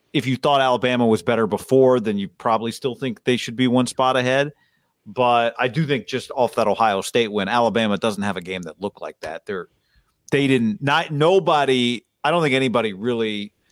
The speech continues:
nobody looked bad. Nobody had great style points either. So I expect it to be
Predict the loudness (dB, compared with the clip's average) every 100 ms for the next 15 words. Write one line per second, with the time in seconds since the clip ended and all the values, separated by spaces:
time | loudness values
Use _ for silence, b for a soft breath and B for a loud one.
0 | -2 0 2 2 0 -2 0 2 0 0
1 | 0 2 0 0 -2 -2 -2 0 0 0
2 | -6 -4 -4 -4 -6 -2 0 0 -2 _
3 | _ _ _ _ _ -4 -4 -2 -2 -2
4 | -4 -4 -2 -2